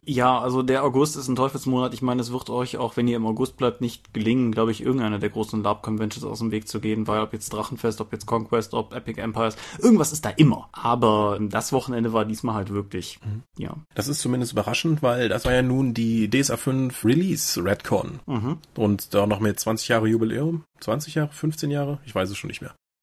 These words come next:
Speaker 2: Fünfzehn? Ich weiß es nicht. Eher zwanzig.
Speaker 1: <laughs>
Speaker 2: Ja, D S A fünf Release und ich war ganz erstaunt, weil nach den Erfahrungen der letzten Conventions, gerade der letzten Redcon, hätte ich ja gedacht, wir müssen eigentlich Personenschutz uns dazu holen.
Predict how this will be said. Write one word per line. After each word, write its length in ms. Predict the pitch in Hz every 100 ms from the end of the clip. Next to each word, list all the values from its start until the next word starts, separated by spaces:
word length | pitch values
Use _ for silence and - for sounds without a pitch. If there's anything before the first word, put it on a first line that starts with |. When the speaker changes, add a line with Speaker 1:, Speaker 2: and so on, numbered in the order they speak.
| _
Speaker 2:
Fünfzehn? 400 | - 151 - 175 - -
Ich 120 | -
weiß 160 | -
es 120 | - 113
nicht. 160 | - _ _ _ -
Eher 160 | 143 147
zwanzig. 320 | 131 123 104
Speaker 1:
<laughs> 80 | - - - - 156 170 - - -
Speaker 2:
Ja, 100 | - 113
D 140 | 123
S 100 | 143
A 80 | -
fünf 260 | 160 160
Release 400 | 127 135 208 -
und 540 | - 135 147 156 156 - -
ich 220 | 117 -
war 120 | 156
ganz 220 | 160 160
erstaunt, 640 | - - 107 135 185 185 135
weil 480 | 131 123 127 139 -
nach 160 | 113 120
den 100 | 135
Erfahrungen 800 | 113 - 123 143 156 160 160 147
der 180 | 113 113
letzten 480 | 120 - - 175
Conventions, 680 | - 117 101 117 151 160 151
gerade 340 | - 117 151
der 80 | 135
letzten 320 | 120 117 -
Redcon, 560 | 98 110 - 143 143 151
hätte 200 | - 147
ich 100 | 151
ja 80 | 131
gedacht, 400 | 110 95 107 - - 110
wir 100 | 107
müssen 240 | 123 113
eigentlich 260 | 98 113 -
Personenschutz 920 | 113 101 110 101 95 85 - - - -
uns 140 | - -
dazu 340 | 90 - 101
holen. 240 | 123 -